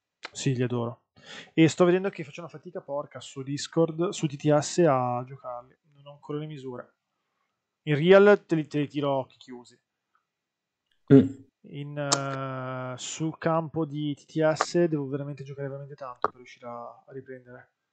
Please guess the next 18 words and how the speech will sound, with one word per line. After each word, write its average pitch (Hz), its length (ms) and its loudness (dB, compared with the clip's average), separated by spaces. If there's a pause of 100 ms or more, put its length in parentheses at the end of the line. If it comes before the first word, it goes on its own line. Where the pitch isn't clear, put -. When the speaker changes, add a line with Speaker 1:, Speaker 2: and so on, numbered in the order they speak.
(320)
Speaker 1:
la 131 160 -8
maestria 131 600 -12
nel 127 120 -16
lanciare 123 300 -18
Discord. 117 420 -16 (4000)
Che - 80 -16
poi 147 140 -4
alla 139 80 -8
fine 156 160 -4
Speaker 2:
È 131 40 8
Speaker 1:
sta 131 80 8
Speaker 2:
una 135 180 8
carta 143 360 12
un 127 200 12
po' 104 540 12 (320)
infame 104 560 8
da 98 120 6
prevedere. 98 640 6